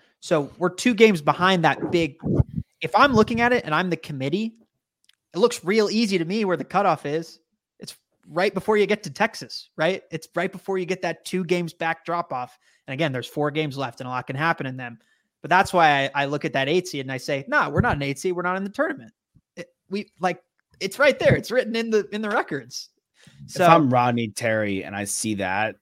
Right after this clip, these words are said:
Speaker 2: in the standings on E S P N dot com, and then I go to my team's schedule and I see that dumbass loss to U C F, which is a season killer, the loss at West Virginia, who they're, what, what's their record, Toss? You, you have it up. I,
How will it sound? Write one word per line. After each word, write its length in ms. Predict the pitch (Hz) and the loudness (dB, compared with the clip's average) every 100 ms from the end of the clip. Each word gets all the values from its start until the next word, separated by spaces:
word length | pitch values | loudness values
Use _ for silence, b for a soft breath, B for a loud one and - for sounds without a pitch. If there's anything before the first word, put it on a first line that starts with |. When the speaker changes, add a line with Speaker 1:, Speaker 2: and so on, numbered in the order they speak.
| - | -10
Speaker 2:
in 80 | 104 | -8
the 80 | |
standings 540 | 98 - 98 98 101 101 | -8 -6 -6 -4 -6 -8
on 120 | 90 | -8
E 140 | 101 | -6
S 100 | 98 - | -6 -8
P 140 | 98 | -10
N 140 | 95 | -8
dot 220 | 95 92 92 | -6 -8 -8
com, 320 | 95 98 95 | -10 -6 -6
and 60 | |
then 60 | 95 | -6
I 60 | 95 | -6
go 180 | 98 | -6
to 60 | 98 | -6
my 140 | 98 | -6
team's 320 | 92 - 95 - | -6 -6 -6 -6
schedule 380 | 101 95 101 | -6 -6 -4
and 80 | 98 | -6
I 60 | 90 | -6
see 200 | - 104 | -6 -4
that 160 | 90 - _ _ - | -6 -10 _ _ -6
dumbass 500 | 104 101 101 101 - | -2 0 0 -2 -4
loss 240 | 101 104 | -4 -6
to 140 | - 95 | -8 -4
U 160 | 101 | -4
C 240 | 101 98 92 | -4 -4 -2
F, 280 | 104 120 - b b b b _ _ _ _ | -2 -4 -14 b b b b _ _ _ _
which 180 | 110 - | -4 -4
is 100 | 98 | -4
a 60 | |
season 440 | 92 - 110 98 104 | -2 -2 -2 -2 -6
killer, 500 | - 107 113 123 131 _ _ _ _ - | -4 -2 0 -2 -6 _ _ _ _ 0
the 80 | |
loss 480 | 117 95 110 110 - - | 0 2 4 4 0 -2
at 200 | 110 - | -2 -2
West 240 | 107 - | -4 -4
Virginia, 640 | 107 101 98 101 110 127 131 _ _ _ _ _ _ | -6 -4 -2 -2 0 -2 -6 _ _ _ _ _ _
who 220 | - 113 | -6 0
they're, 260 | 101 123 107 | 6 6 6
what, 280 | 98 135 107 | 6 6 8
what's 180 | 139 | 6
their 200 | - 123 | 6 6
record, 380 | 120 85 87 85 | 6 4 -4 -8
Toss? 320 | - 87 - | -8 -8 -4
You, 80 | 98 | -2
you 200 | 101 110 | 0 2
have 160 | 107 98 | 2 2
it 80 | 104 | 2
up. 260 | 98 92 | 0 0
I, 380 | 95 98 95 | -2 -2 -4